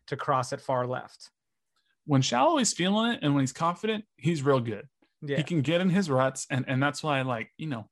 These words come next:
Speaker 2: he, he's a streaky player, it seems
Speaker 1: Why do
Speaker 2: like.
Speaker 1: we rag on him so hard?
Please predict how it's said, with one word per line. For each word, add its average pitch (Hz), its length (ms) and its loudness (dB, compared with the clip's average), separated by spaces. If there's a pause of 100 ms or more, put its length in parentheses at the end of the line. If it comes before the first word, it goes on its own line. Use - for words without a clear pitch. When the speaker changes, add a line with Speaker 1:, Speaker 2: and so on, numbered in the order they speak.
(520)
Speaker 2:
he, 156 200 -4
he's 170 300 2
a 147 80 4
streaky 160 560 0
player, 127 500 -4
it - 120 -6
seems 240 180 -4
Speaker 1:
Why 254 120 2
do - 60 0
Speaker 2:
like. 359 60 0
Speaker 1:
we 349 80 2
rag 311 320 0
on 208 120 -2
him 135 120 -4
so 127 200 -2
hard? 123 220 -6